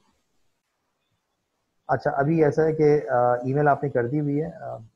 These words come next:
अ, हनान भाई, और जैसे ही, अ, ये उसे approve कर देते हैं,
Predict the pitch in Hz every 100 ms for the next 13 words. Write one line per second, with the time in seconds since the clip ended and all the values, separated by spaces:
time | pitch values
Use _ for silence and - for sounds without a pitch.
0 | _ _ - 120 110 107 _ _ 123 120
1 | 120 139 131 123 117 110 113 131 131 127
2 | - - _ 117 107 104 104 107 113 110
3 | 107 - _ _ _ _ _ - 117 120
4 | 117 127 123 123 127 135 120